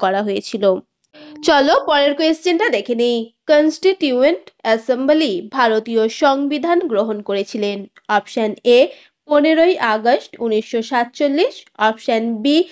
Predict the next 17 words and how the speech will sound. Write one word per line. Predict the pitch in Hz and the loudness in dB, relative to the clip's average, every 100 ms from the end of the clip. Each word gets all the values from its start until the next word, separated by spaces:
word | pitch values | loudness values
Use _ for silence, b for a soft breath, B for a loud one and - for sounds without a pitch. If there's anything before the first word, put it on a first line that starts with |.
| B _ - | B _ -4
ছাব্বিশে | 330 277 262 330 359 302 247 | 0 0 0 -2 0 0 0
জানুয়ারি | 202 202 214 208 269 - - | 0 0 -2 0 -2 -6 -8
উনিশশো | 226 214 - 214 - | -6 -6 -6 -8 -2
পঞ্চাশ, | 233 233 247 311 381 - _ _ 208 208 | -2 -2 0 0 0 -2 _ _ -4 -4
অপশন | 208 226 214 233 - | -2 -4 -4 -6 -4
সি | 311 320 349 B _ - | 0 0 -2 B _ -6
ছাব্বিশে | 330 302 247 339 - 381 311 | 0 0 0 -4 -2 -2 -2
নভেম্বর | 175 240 220 220 277 339 254 | -4 -4 -6 0 0 0 -4
উনিশশো | 233 214 - 240 208 - | -6 -6 -6 -4 -4 -4
ঊনপঞ্চাশ, | 247 247 247 262 269 262 302 - - _ - | -4 -4 -2 -2 -2 0 0 0 -8 _ -4
অপশন | 214 - 226 220 226 | -4 -4 -4 -4 -4
ডি | 226 285 370 B B 226 | -2 -2 -2 B B 0
দশরা | 269 277 - 330 - 220 | 0 0 -2 -2 0 -2
আগস্ট | 214 226 381 - - 226 | 0 -2 -2 -6 -10 -6
উনিশশো | 202 226 - 247 254 | -6 -6 -4 -2 0
পঞ্চাশ। | 202 185 196 214 190 202 - _ b b _ | -2 -2 -6 -4 -2 -4 -10 _ b b _
সঠিক | - 330 294 339 | 0 2 2 2